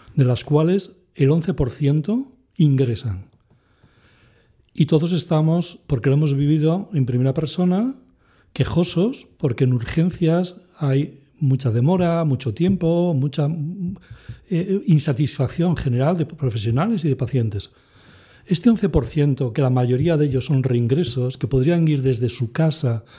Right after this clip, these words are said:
a la planta, no tienen por qué estar horas en un departamento de urgencias esperando que se les asigne una cama, ¿no? Entonces, son ejemplos de, eh, de ineficiencias del sistema y cu-, y cuento el último.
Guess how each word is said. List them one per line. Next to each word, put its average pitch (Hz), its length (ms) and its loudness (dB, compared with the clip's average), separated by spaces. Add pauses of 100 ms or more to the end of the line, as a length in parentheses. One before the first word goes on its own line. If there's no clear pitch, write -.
(120)
a - 120 -2
la 120 160 0
planta, 175 640 0 (380)
no 165 100 4
tienen 214 220 2
por 165 160 -2
qué 151 80 -4
estar 160 360 -2
horas 185 520 0 (280)
en 143 160 2
un 170 120 2
departamento 151 640 0
de 175 80 2
urgencias 185 420 -2
esperando 165 580 0
que 131 120 -4
se 120 120 -4
les 110 160 -6
asigne 113 360 0
una 110 180 -2
cama, 104 260 -4
¿no? 175 160 -4 (400)
Entonces, - 340 -14
son 220 200 2
ejemplos 185 600 0 (460)
de, 160 380 0 (100)
eh, 131 460 0 (640)
de 143 360 2
ineficiencias 135 760 2
del 123 140 -2
sistema 165 540 0
y 143 160 0
cu-, - 200 -8
y 143 160 0
cuento 170 320 0
el 135 80 2
último. 113 480 -4